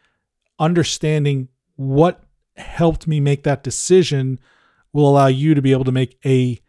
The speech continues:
critical and, you know, thought-provoking decision about what works best for you, because you can kinda go through a similar analysis. You may end up with the different results, and, right, if, I hope you wind up with what works best for you, but it's really more like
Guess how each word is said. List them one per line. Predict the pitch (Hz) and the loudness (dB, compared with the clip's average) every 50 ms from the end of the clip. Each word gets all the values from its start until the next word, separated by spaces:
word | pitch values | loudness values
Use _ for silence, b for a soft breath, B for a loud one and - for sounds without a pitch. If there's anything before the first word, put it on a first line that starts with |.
| _ _ _ _ _ _ _ _ _ _ _ _ _ | _ _ _ _ _ _ _ _ _ _ _ _ _
critical | - - - - - 180 170 165 156 143 - 156 151 147 143 147 151 143 - | -20 -20 -14 -2 2 4 4 4 2 2 0 0 0 2 2 0 -2 -2 -4
and, | 139 131 131 127 127 127 127 127 127 123 - - - | -4 -4 -2 -2 -2 -2 -2 -4 -4 -8 -10 -12 -12
you | - 143 | -8 -6
know, | 131 123 117 | -6 -6 -6
thought-provoking | - - - - - 165 151 156 160 151 - _ _ _ - - 151 143 143 147 143 - - 143 131 | -8 -12 -20 -6 0 2 2 2 2 0 -6 _ _ _ -2 0 0 2 2 2 0 0 -2 -6 -4
decision | 127 - - - 151 143 - 143 131 | -4 -6 -4 -2 -2 0 0 -2 -2
about | 123 131 131 | -2 -2 -2
what | 127 131 143 147 | 0 -2 -4 -2
works | 131 127 123 - - | -2 -4 -6 -6 -6
best | - 139 131 - - | -4 -4 -2 -2 -4
for | - 139 | -4 -2
you, | 147 156 143 | 0 0 0
because | 131 123 - 120 120 | 0 -2 -4 -6 -6
you | 120 | -6
can | - 139 123 | -8 -8 -6
kinda | - 147 135 135 | -2 -2 -2 -2
go | 120 135 127 | -2 -2 -2
through | - 143 131 123 - b b b b b b | -2 0 -2 -2 -2 b b b b b b
a | - 131 | -8 -6
similar | - - - 156 147 139 135 131 127 | -4 0 0 2 2 2 2 2 0
analysis. | 120 123 135 135 131 123 104 - - 73 - - _ - | 0 2 2 2 2 0 -2 -6 -12 -16 -18 -20 _ -4
You | 139 143 | 0 0
may | 156 156 147 - - - | 2 0 0 -4 -10 -4
end | 165 151 156 | -2 0 0
up | 143 - | 0 -2
with | 143 135 | -2 -2
the | 139 131 135 _ - | -2 -4 -4 _ -4
different | 170 160 147 160 143 | -2 -2 0 0 0
results, | 135 117 131 170 190 175 160 - - - _ _ _ _ _ _ _ _ _ - | 0 2 2 2 2 2 -2 -4 -10 -16 _ _ _ _ _ _ _ _ _ -4
and, | 143 131 131 127 123 123 120 - _ _ - | -2 0 0 0 0 -2 -4 -8 _ _ -4
right, | 135 135 139 | 0 0 0
if, | 131 - - - | 0 -2 -4 -6
I | 131 123 | -4 -4
hope | - - 160 156 156 | 0 2 0 2 2
you | 151 139 | 0 2
wind | 139 135 135 | 2 2 0
up | 131 110 | 0 -2
with | 123 113 113 | -4 -6 -4
what | 139 127 135 | -6 -4 -4
works | 135 131 - - | -4 -6 -6 -8
best | - 135 127 - - | -8 -8 -8 -8 -8
for | - 139 | -8 -6
you, | 160 185 196 185 165 151 | -6 -4 -2 0 0 0
but | 123 - 131 135 113 b b b b b b b b b b b b b _ _ - | 0 -2 -4 -4 -4 b b b b b b b b b b b b b _ _ -8
it's | 156 - - | -8 -2 2
really | 180 196 190 180 | 2 4 4 4
more | 156 151 151 147 | 2 4 4 4
like | 139 127 120 - | 2 0 -2 -4